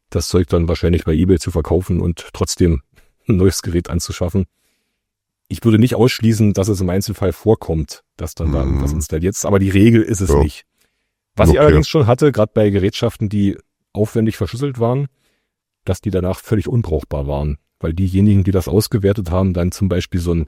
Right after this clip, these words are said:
Speaker 1: einen Header gelöscht haben, in dem irgendwelche geheimen Schlüssel für beispielsweise eine Festplattenvollverschlüsselung abgelegt waren.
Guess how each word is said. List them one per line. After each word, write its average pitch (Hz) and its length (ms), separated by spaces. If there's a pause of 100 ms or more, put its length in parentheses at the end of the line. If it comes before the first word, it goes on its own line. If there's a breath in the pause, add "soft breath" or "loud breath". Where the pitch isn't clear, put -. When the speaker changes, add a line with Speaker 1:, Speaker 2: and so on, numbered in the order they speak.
(460 loud breath)
Speaker 1:
einen - 120
Header 107 440
gelöscht 98 380
haben, 101 280
in 90 120
dem 90 220
irgendwelche 90 640 (180)
geheimen 87 320
Schlüssel 104 440 (200)
für 98 280
beispielsweise 87 600
eine 85 260
Festplattenvollverschlüsselung 95 1160 (260)
abgelegt 98 480
waren. 92 220